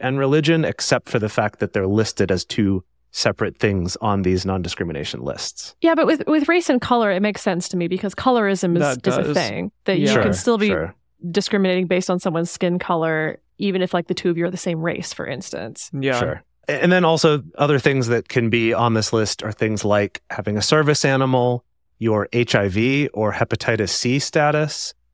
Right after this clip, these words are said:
Speaker 1: whether you've been a whistleblower or you're involved in some kind of discrimination lawsuit against someone, that these are protected things in some states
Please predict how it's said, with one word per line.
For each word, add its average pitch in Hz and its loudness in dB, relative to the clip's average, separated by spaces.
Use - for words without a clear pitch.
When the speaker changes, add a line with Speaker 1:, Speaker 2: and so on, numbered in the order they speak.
Speaker 1:
whether 113 2
you've 110 0
been 110 0
a 98 0
whistleblower 156 2
or 101 -2
you're 104 -2
involved 107 0
in 98 0
some 98 -2
kind 95 -4
of 82 -6
discrimination 101 -2
lawsuit 147 2
against 147 0
someone, 139 2
that 107 0
these 104 2
are 95 0
protected 107 -4
things 98 0
in 90 -2
some 87 -6
states - -6